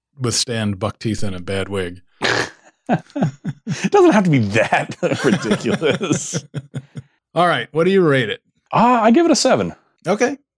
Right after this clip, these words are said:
Speaker 2: Yeah,
Speaker 1: Uh,
Speaker 2: no, I, I enjoyed it. Yeah, it's,
Speaker 1: yeah,
Speaker 2: uh,
Speaker 1: I, I, I give it an eight. I really, I really liked it.
Speaker 2: I, I, and here's the thing, I could come up to an eight. I could do that, but I'll, I'll probably stay at a seven.
Speaker 1: Yeah,
Speaker 2: So,
Speaker 1: sure.
Speaker 2: I don't see myself watching it again very soon, but it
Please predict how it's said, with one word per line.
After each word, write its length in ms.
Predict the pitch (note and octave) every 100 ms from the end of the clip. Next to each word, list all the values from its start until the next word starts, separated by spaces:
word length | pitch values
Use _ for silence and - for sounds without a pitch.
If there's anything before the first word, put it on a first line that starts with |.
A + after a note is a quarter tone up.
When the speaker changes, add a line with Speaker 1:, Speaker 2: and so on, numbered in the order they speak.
| _ _ _ _ _
Speaker 2:
Yeah, 260 | C3 F#3 D#3+
Speaker 1:
Uh, 40 |
Speaker 2:
no, 80 | C#3+
I, 280 | C#3 A#2+ A#2+
I 140 | C3
enjoyed 320 | A#3 F3 G3+
it. 100 | A#2+
Yeah, 220 | A#2+ B2+ B2 _
it's, 300 | A2+ D3 D3
Speaker 1:
yeah, 60 | G#2+
Speaker 2:
uh, 260 | G#2 G#2 - _ -
Speaker 1:
I, 100 | B2+
I, 180 | D3+ A#2+ A#2
I 40 |
give 160 | F3 C#4
it 60 | D4+
an 80 | D3+
eight. 240 | A#3 D3+
I 80 | -
really, 440 | E3+ F3 - E3+ -
I 40 |
really 180 | - F#2
liked 220 | F2+ -
it. 120 | G2 - _ _ _ _ _ _ _ _
Speaker 2:
I, 100 | - G3+
I, 180 | C#3+ F3+
and 180 | F3 D#3
here's 160 | E3 D3
the 60 |
thing, 80 | C#3+
I 60 | C#3+
could 240 | - D#3+
come 120 | D3
up 80 | A#2+
to 80 | A#2
an 80 | G2+
eight. 140 | D#2+ -
I 80 |
could 160 | G2+ G2+
do 120 | G2+
that, 200 | G2+ F#2+
but 100 | G2
I'll, 160 | G#2+ G#2+ A2+
I'll 80 |
probably 240 | A2+ B2 G#2
stay 160 | -
at 60 | G#2
a 60 | F#2+
seven. 380 | - F2+ F2+
Speaker 1:
Yeah, 120 | D#3 B3
Speaker 2:
So, 40 |
Speaker 1:
sure. 320 | D3 E3+ G3+ - -
Speaker 2:
I 40 |
don't 100 | G#2+
see 120 | G2
myself 320 | A2 G2 G#2 G2
watching 380 | G#2 G#2 -
it 100 | G2
again 360 | F2+ F#2 F#2 F#2
very 240 | F#2+ F2+
soon, 380 | F2+ G#2+ F#2+ F#2+
but 120 | F#2
it 100 | F#2+